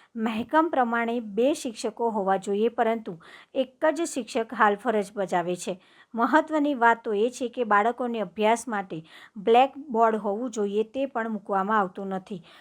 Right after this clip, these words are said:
હાલ ચોમાસાની ઋતુ ચાલતી હોય અને વધારે વરસાદ પડે તો બાળકોને આંગણવાડીમાં બેસાડવામાં આવે છે, કારણ કે વન વિભાગના મકાનમાં પાણી ટપકે છે.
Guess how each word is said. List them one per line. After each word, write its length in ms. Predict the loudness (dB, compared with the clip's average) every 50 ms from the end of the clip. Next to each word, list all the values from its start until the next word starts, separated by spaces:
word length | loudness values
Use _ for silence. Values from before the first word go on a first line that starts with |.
| -14 _ 2
હાલ 140 | 4 4 4
ચોમાસાની 720 | 4 2 2 2 4 2 2 2 2 0 2 2 0 -2
ઋતુ 280 | -2 -4 -6 -6 -8 -10
ચાલતી 440 | -6 -2 0 0 0 0 -4 -6 -4
હોય 280 | 0 0 2 2 2
અને 240 | 0 -2 -4 -6 -8 -12 -18 -20 -20 _ -2
વધારે 440 | 0 0 2 4 4 4 4 4
વરસાદ 380 | 2 0 -2 -2 0 0 0 0 0 -2
પડે 160 | -2 -2 -2
તો 160 | 0 0 0
બાળકોને 540 | 2 4 4 4 2 0 -2 -4 -4 -2 -2
આંગણવાડીમાં 720 | -2 -2 -2 -2 -2 2 2 2 2 0 0 -2 -2 0
બેસાડવામાં 600 | 0 -2 -2 -2 -4 -4 -2 -2 -2 2 2 2
આવે 160 | 2 2 0
છે, 240 | -4 -4 -6 -8 -10 -10 -20 -20 -20 -20 -20 _ _ _ _
કારણ 340 | 6 8 8 8 6 2 -2
કે 160 | -4 -4 -4
વન 240 | -2 -2 -2 -2 -2
વિભાગના 580 | -4 -6 -4 0 2 4 4 2 2 0 0 0
મકાનમાં 540 | -2 -2 -2 0 0 0 0 0 -4 -4
પાણી 340 | -2 0 0 0 0 0 -4
ટપકે 380 | -4 -6 -6 -8 _ -8 -8 -6
છે. 220 | -6 -8 -12 -12